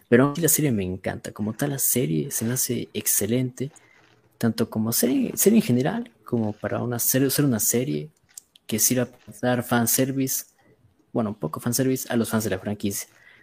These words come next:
Porque te ponen a Ash con su vestimenta clásica, esos elementos nostálgicos,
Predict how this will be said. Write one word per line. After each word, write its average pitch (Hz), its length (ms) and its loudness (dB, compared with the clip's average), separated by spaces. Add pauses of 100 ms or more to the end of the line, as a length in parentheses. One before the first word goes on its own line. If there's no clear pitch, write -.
Porque 120 180 0
te - 80 -12
ponen 117 360 0
a 104 360 -2
Ash 98 160 -4
con 104 100 -8
su 104 120 -6
vestimenta 107 420 -6
clásica, 98 1040 -6
esos - 180 -2
elementos 110 400 -2
nostálgicos, 104 1040 -4